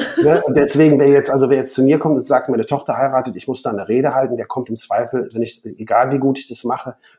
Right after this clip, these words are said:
kommt der im Zweifel nicht wieder. Ähm, ne? Weil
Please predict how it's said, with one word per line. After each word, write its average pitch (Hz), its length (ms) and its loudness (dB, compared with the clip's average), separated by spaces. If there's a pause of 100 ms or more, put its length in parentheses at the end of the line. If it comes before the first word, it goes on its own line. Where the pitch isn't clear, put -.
kommt 123 240 -6
der 113 80 -4
im 104 80 -6
Zweifel 110 400 -4
nicht 110 320 -6
wieder. 101 420 -4 (680)
Ähm, 104 480 -6
ne? 120 240 0
Weil 113 460 2